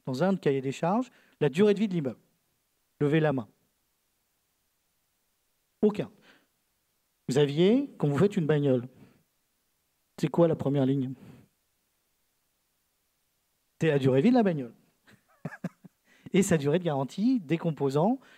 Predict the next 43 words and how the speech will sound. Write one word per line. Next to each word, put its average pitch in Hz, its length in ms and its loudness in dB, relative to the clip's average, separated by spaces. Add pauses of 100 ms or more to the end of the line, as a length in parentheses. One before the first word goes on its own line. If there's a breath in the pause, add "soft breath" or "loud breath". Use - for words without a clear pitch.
(140)
Et, 226 420 4
gros 151 280 2
avantage, 139 460 2
l'obsolescence 151 680 0
des 123 80 -2
composants 135 500 -2 (280 soft breath)
pour 120 180 2
être 123 80 -4
sûr 185 180 2
d'avoir 117 280 0
un 104 80 0
business 120 540 -2
de 110 100 -8
revendre 120 400 0
une 104 80 -6
bagnole 131 340 0
dans 123 200 -4
X 113 200 -8
années. 98 140 -10 (720 soft breath)
Euh, 135 140 -8 (160)
nous, 196 160 6
notre 175 240 2
objectif, 147 500 0
c'est 180 200 0
de 156 120 -2
faire 214 320 2
une 156 140 2
économie 165 500 4
dite, 214 440 0 (180)
euh, 143 260 -2 (320 soft breath)
calquée 190 320 2
sur 202 140 0
le 170 60 0
modèle 170 220 4
forestier. 156 460 0
C'est-à-dire, 117 280 -8
c'est 127 120 -8
un-, 131 80 -4
c'est - 180 -4
une 143 60 0
économie 175 380 2
à 202 40 6
l'infini, 170 440 0